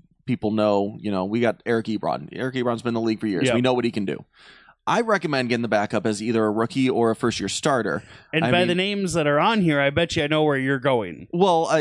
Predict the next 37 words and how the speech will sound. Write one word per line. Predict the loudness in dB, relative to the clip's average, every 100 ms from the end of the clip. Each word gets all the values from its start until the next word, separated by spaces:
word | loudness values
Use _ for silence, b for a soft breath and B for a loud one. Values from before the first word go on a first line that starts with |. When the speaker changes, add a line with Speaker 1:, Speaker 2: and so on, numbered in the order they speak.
| 0
Speaker 1:
yes, | -6 -2 2 2 2
that's | -2 0
where | 0
I'm | 0
going. | 0 0 0
But, | 0
like, | 2 2
another | 4 4 4
name | 2 2
that's, | 0 0
I, | -2 -2 -4 0
I'm, | 0 -2 -12 -20 _ -4
I'm | -2 0
a |
big | 0 2
Evan | 2 2
Ingram | 0 -2 -4
fan. | -6 -8 -14 B B
I | -2
think | 0 0
that | 0
he's, | 2 2 2 -2 -4
he's, | 0 2 4
uh, | 4 4 4 0 -2
gonna | 0
be | 0
really | 2 2 2
good | 0
in | 0
the |
league. | 0 0 0
I |
really | 0 2 2
like | 0
his | -4
skill | -4 -2
set. | -2 -2 -4